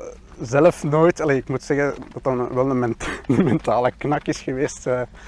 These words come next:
bij mij. Ehm, ik, ja, ongelooflijk sportief geweest altijd. En toen dat ik daaraan, aan meedeed, was dat ook echt effectief zo. Ik, eh,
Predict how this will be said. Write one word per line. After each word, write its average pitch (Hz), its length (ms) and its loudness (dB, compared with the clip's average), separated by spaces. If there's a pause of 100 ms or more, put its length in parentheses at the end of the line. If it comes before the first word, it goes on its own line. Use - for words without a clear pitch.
(300)
bij 120 100 -8
mij. 127 180 -2 (840)
Ehm, 117 300 -6
ik, 120 80 -10 (320)
ja, 104 220 -6
ongelooflijk 127 400 -4
sportief - 480 -10
geweest 147 300 -4
altijd. 135 340 -4 (800)
En 120 200 -6
toen 147 240 2
dat 139 80 2
ik 113 60 -4
daaraan, 110 400 0
aan 101 140 -4
meedeed, 135 480 0 (300)
was 113 260 -8
dat 139 120 -6
ook 135 120 -4
echt 110 160 -8
effectief 117 480 -14
zo. 123 120 -12
Ik, 117 220 -16
eh, 110 200 -8